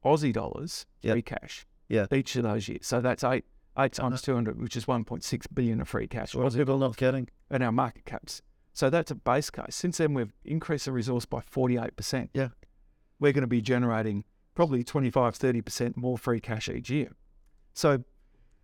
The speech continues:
Speaker 1: yeah,
Speaker 2: What are
Speaker 1: the
Speaker 2: they not doing? What do they not believe that you're gonna be able
Speaker 1: I
Speaker 2: to deliver?
Speaker 1: I think the Australian market is, is not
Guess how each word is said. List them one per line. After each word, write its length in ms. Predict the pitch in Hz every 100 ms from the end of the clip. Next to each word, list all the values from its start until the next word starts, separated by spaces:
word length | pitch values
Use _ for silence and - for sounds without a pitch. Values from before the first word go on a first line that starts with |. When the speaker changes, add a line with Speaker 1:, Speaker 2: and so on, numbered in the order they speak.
| _ -
Speaker 1:
yeah, 100 | 131
Speaker 2:
What 60 |
are 20 | 151
Speaker 1:
the 60 |
Speaker 2:
they 100 | 170
not 260 | 147 104 -
doing? 260 | 135 156 98
What 220 | 123 127
do 100 | -
they 140 | 151 156
not 260 | 151 139
believe 600 | 127 117 107 95 104 101 -
that 100 | -
you're 140 | 104
gonna 220 | 95 107 104
be 100 | 107
able 120 | 160
Speaker 1:
I 40 |
Speaker 2:
to 140 | 127 107
deliver? 360 | 123 170 143 151
Speaker 1:
I 80 |
think 240 | 139 170 -
the 140 | 135
Australian 600 | 113 - 147 160 160 143
market 500 | 135 110 110 101 - _ -
is, 460 | 123 113 - - - _ _ _ _ -
is 180 | 127 - _ _ _ _ -
not 360 | 143 131 135